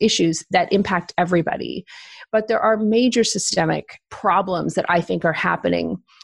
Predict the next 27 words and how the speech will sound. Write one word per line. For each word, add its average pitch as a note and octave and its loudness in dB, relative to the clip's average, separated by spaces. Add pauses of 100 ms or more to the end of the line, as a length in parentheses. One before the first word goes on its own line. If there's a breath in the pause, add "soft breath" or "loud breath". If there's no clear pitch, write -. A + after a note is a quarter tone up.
I'll B3+ 4
give D#4 -2
you G#4+ 4
an D4+ 2
example. F3 0
I F#3+ -2
can A#3 -2
remember C4 2
a D4 -4
few G#3 0
years E3+ 2
ago, D#3+ 2
I F#3+ 2
was A3 -2
at, E3+ 2 (760)
I A3 4
went A3 4
to F#3+ -4
two C4+ 2
conferences, F3+ -2
and F#3+ 0
they F#3+ 2
were F#3+ 2
both A3 2
supplier E3+ 0
diversity D#3+ -4
conferences. - -4